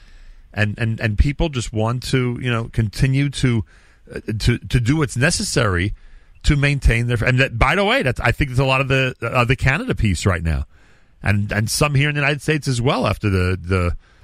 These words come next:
you know, the covid of the last two years, et cetera. I, I wonder why, uh, uh,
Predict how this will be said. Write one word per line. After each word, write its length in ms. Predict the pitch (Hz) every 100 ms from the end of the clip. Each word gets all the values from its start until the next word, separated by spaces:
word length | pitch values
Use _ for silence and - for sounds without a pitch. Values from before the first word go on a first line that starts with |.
| - -
you 80 | 101
know, 80 |
the 80 | 92
covid 400 | - 120 104 92
of 140 | 85 80
the 80 |
last 340 | 98 92 87 -
two 120 | 107
years, 300 | 90 87 80
et 120 | 82
cetera. 400 | - 85 - - - - _ -
I, 180 | - 190
I 20 |
wonder 260 | 262 427 427
why, 140 | 392
uh, 140 | 285 - -
uh, 80 | -